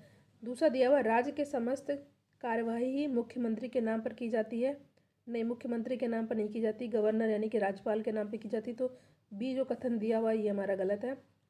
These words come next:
राज्यपाल की पदावधि पाँच वर्ष की होती है, ये भी हमारा सही है, तो यहाँ पे ऑप्शन नंबर बी हो जाएगा करेक्ट आंसर, क्योंकि राज्यपाल के समस्त कार्यवाही मुख्यमंत्री के नाम पर नहीं, गवर्नर यानी राज्यपाल के नाम पर की जाती है। नेक्स्ट क्वेश्चन है,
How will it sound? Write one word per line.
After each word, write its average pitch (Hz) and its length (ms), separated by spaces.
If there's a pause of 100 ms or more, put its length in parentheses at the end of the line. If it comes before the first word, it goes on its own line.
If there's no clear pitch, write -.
राज्यपाल 247 420
की 285 120
पदावधि 233 460
पाँच 226 320
वर्ष 240 160
की - 140
होती 233 160
है, 247 80
ये 202 100
भी 196 120
हमारा 190 300 (440)
सही 190 240
है, 180 80
तो 226 100
यहाँ 220 120
पे 262 100
ऑप्शन 233 280
नंबर 247 160
बी 202 180
हो 240 120
जाएगा 220 220
करेक्ट 208 300
आंसर, 220 260 (360)
क्योंकि 277 200
राज्यपाल 240 440
के 277 100
समस्त 247 400
कार्यवाही 220 640
मुख्यमंत्री 220 560
के 226 120
नाम 208 220
पर 214 80
नहीं, 285 220 (140)
गवर्नर 208 400
यानी 220 160
राज्यपाल 202 440
के 202 100
नाम 190 200
पर 277 100 (280)
की 208 120
जाती 185 340
है। 185 200 (2750)
नेक्स्ट 285 240
क्वेश्चन 311 280
है, 359 180